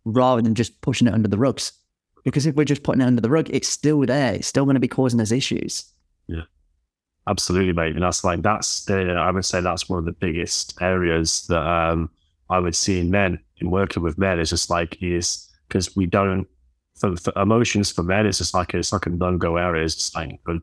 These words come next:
Speaker 2: talk about it. You're a man. You're not supposed to have that." It's just like, repress it. And it, it literally, it fucks with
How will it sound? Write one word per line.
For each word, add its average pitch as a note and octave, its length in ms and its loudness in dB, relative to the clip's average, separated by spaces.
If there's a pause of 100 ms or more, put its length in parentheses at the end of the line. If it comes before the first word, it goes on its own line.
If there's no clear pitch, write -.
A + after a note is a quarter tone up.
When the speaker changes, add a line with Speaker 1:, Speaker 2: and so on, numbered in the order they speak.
Speaker 2:
talk A#2 240 2
about G#2 300 2
it. G2 200 0 (380)
You're F2+ 160 2
a E2+ 40 2
man. A2 520 4
You're F#2 100 0
not F2+ 160 0
supposed - 300 -2
to - 60 -10
have G#2+ 280 -2
that." G2+ 340 0
It's E2 160 -4
just - 200 -4
like, E2+ 300 -2
repress - 440 0
it. G2+ 240 4 (460)
And F2+ 540 2 (160)
it, F#2 440 0
it G2 160 -4
literally, G#2 600 2
it G2 100 -6
fucks - 460 -4
with F#2+ 220 2